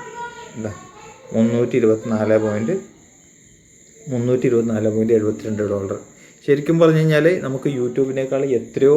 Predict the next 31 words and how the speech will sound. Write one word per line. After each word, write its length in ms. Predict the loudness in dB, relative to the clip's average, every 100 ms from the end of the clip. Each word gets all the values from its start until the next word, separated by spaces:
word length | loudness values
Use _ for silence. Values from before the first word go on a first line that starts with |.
| 4 0 -2
നല്ല 240 | -2 0 0
രീതിയിൽ 440 | 0 0 0 0 -2 -6
നമുക്ക് 240 | -8 -10 -2
Facebook-ൽ 480 | -2 -2 -8 -4 -4
നിന്ന് 160 | -2 -4
എമൗണ്ട് 280 | -2 -2 -2 -6
കിട്ടുന്നുണ്ട്. 340 | -6 -6 -6 -8
പക്ഷെ 180 | -8 -8 -4
ആർക്കും 260 | -4 0
ഇത് 80 | 0 2
അറിയുന്നില്ല. 400 | 2 2 -2 -4 -14 -20 -20 -2
എല്ലാവരും 480 | 2 4 6 4 2 0
YouTube-ൻ്റെ 600 | 0 2 2 2 0 0 0
എമൗണ്ട് 340 | -2 -2 -2 -4 -10 -20 -20 _
പ്രതീക്ഷിച്ചിട്ട് 540 | 0 0 -2 -4 -8 -6
YouTube-ൽ 360 | -4 0 0 0 -2
തന്നെ 220 | -2 -6 -8 -2
കളിക്കുകയാണ്. 460 | -2 0 -2 -4 -8 -18 _ -20 -8 -2
അപ്പോൾ 140 | 0 0
ഇത്, 120 | 4 4 4 0 -6 -6
ഇതുപോലെ 360 | 0 2 2 0
നിങ്ങൾ 180 | 0 -2 2
Facebook-ൽ 500 | 0 0 -6 -2 0 0
നല്ല 120 | 2 2
രീതിയിൽ 220 | 2 0 0 0
ആക്റ്റീവ് 300 | -2 0 0
ആയി 80 | 0
കഴിഞ്ഞാൽ 340 | -2 -2 -2 -2 -6 -8
നമ്മൾക്കും 420 | -2 -2 -2 -8 -10
ഇത് 120 | -4 -4 -4 -8 -20 -10 -2
പിന്നെ 180 | 0